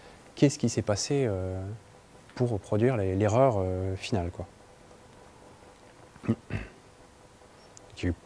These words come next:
pas mal de travail, hein, entre, euh, Python deux et Python trois sur les exceptions.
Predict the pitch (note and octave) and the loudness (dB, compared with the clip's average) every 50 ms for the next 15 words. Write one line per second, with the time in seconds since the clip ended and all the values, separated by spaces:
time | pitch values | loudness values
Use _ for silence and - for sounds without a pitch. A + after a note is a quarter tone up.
0 | - - - D3 F3 G3+ A3 G#3 D#3 A#2 - - G#2+ G#2+ A#2 C3+ B2+ F#2 F#2 G2+ | 0 6 8 8 8 8 4 2 0 0 2 2 2 4 4 2 2 -2 -2 -4
1 | G2 F#2 F#2 - - - F#2 E2+ E2 E2+ F2 F2 F2 F2+ F2+ F2+ - - - A#2+ | -4 -4 -6 -8 -8 -6 -6 -4 -4 -4 -4 -4 -4 -4 -4 -6 -8 -8 -4 -2
2 | A2 G#2+ B2 A#2 G2 - - - G#2 G2 - A#2+ A#2+ - - - F#2+ F2+ F2 F2+ | 0 0 0 0 0 -2 -4 -6 -6 -2 -2 -2 -2 -2 -2 -2 0 0 0 0
3 | F2 F2 F2+ F2+ F#2 - - - - - C3 | -2 -2 -2 -2 -2 -4 -6 -4 0 0 0